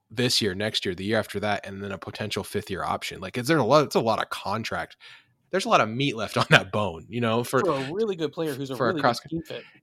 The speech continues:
Speaker 1: And the thing, yeah, the thing about Quinnen Williams is, is, like, <clears throat> the things that made him the number three pick don't exist. Yes, he has, he has not been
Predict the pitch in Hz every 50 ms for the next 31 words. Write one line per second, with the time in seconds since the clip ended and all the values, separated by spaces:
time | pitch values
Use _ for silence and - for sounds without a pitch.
0 | - - 202 214 214 - 269 277 - - 185 175 156 185 247 285 277 - - 185
1 | 151 151 175 214 202 170 135 127 117 120 113 113 113 107 - - - - - -
2 | _ _ _ _ _ _ _ _ - 131 127 127 123 120 120 - _ - 147 135
3 | - - 131 127 117 - 135 117 123 135 139 147 143 143 131 117 107 104 117 120
4 | 120 117 107 104 - 113 101 - - 127 110 107 101 113 104 101 92 85 - 123
5 | 113 92 - - - 160 156 156 - - 175 180 190 175 - - - - - -
6 | - 170 160 160 170 170 170 - 135 139 127 -